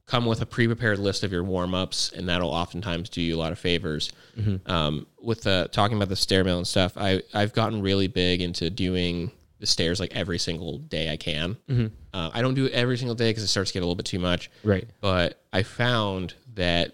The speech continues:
Speaker 1: the more walking, cardio, running, those day-to-day normal motions will help with your leg day because you have all these, like, supporting little muscles and tendons stuff that are now strengthened for that. So if you're someone who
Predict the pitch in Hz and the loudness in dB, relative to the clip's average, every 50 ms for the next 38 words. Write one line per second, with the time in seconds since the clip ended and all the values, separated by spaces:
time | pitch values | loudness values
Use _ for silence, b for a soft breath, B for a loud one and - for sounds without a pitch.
0 | 107 113 110 101 98 98 95 92 90 - - - 87 95 104 104 110 120 120 120 | -8 -6 -2 0 0 2 4 2 2 0 -2 -8 -8 -4 -2 0 0 2 2 2
1 | 127 123 120 117 - - - _ - 101 - 92 92 92 98 101 - - 107 110 | 2 2 0 -2 -4 -8 -18 _ -20 -16 -6 -2 -2 0 0 -2 0 0 2 2
2 | 110 107 107 104 104 107 - _ _ - - 107 107 107 107 107 107 104 101 101 | 2 2 0 -2 -2 -4 -8 _ _ -2 0 2 2 2 2 2 2 2 2 4
3 | 98 98 95 95 95 - - 98 98 98 98 101 98 98 98 95 B B B B | 2 2 2 0 -2 -4 -4 -2 0 2 2 2 2 2 0 -2 B B B B
4 | B B _ - 90 90 90 110 - - 101 101 104 107 107 113 104 104 101 98 | B B _ 0 0 2 0 -2 -2 0 0 0 2 0 0 0 2 2 2 0
5 | 95 95 92 95 95 98 95 92 92 92 90 90 85 - 95 92 90 87 90 - | 0 0 0 0 0 2 2 2 2 4 4 2 0 0 -2 0 2 2 2 2
6 | - 110 107 110 117 123 123 - b b b b b b b - 110 110 107 104 | 2 0 0 2 0 0 -2 -4 b b b b b b b -10 0 2 4 4
7 | 98 101 - - 104 98 92 - - 104 98 92 - - 90 87 87 87 87 82 | 4 2 0 0 2 2 2 0 0 -2 -2 -2 0 0 -2 0 0 2 0 0
8 | 78 - - 78 69 53 - - - - 110 104 - 104 92 87 90 104 98 101 | 0 -2 -2 -4 -4 -4 -6 -10 -6 -6 -6 -2 0 0 0 0 0 -2 -4 -2
9 | 110 110 113 117 110 107 107 110 98 107 98 90 - - - - - - 127 123 | 0 0 0 2 2 2 2 2 2 0 0 0 2 0 0 0 -2 -2 0 2
10 | 120 123 120 120 117 110 104 101 104 107 107 104 - 113 107 107 107 101 101 101 | 2 2 2 2 2 2 2 2 2 0 0 2 2 2 4 4 4 4 4 2
11 | 98 - - 90 90 - 113 107 107 104 101 - 107 98 - - 95 80 85 90 | 0 -2 -6 -10 -6 -2 0 0 0 0 0 0 0 -2 0 0 -2 0 0 0
12 | 90 98 98 95 87 - - - - 101 92 95 - - 104 92 87 - 92 92 | 0 0 0 0 0 -2 -6 -4 -2 0 0 0 0 -2 -4 -4 -2 -2 0 0
13 | 87 85 - 110 101 113 117 120 - 127 123 123 123 117 113 117 98 98 92 | 0 0 0 0 0 0 0 2 2 2 4 4 2 2 2 2 2 2 0